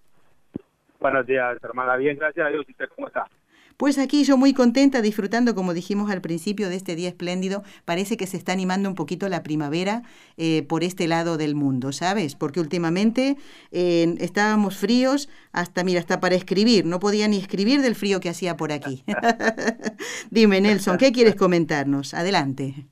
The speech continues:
Speaker 1: Eh, sí, gracias. Yo, por ahí estuvieron unos hermanos de Mallorca que vinieron a visitarnos el fin de semana, que estábamos en un, eh,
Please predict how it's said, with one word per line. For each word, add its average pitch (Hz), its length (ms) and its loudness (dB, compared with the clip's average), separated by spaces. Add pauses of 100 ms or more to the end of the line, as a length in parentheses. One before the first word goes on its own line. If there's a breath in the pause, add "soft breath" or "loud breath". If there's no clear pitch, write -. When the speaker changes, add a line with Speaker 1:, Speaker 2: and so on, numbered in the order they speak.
Speaker 1:
Eh, 131 260 -2 (140)
sí, 117 220 -4
gracias. 123 460 2
Yo, 120 140 -6
por 120 160 -6
ahí 127 120 0
estuvieron 127 360 -2
unos 139 140 -4
hermanos 127 340 -2
de 131 80 -4
Mallorca 127 400 -4
que - 100 -20
vinieron 127 240 -8
a 135 40 -4
visitarnos 131 720 -4
el 117 320 -4
fin 123 120 -16
de 135 100 -4
semana, 135 360 -2
que 139 80 -16
estábamos 135 360 -4
en 127 100 -8
un, 123 160 -16
eh, 135 180 -6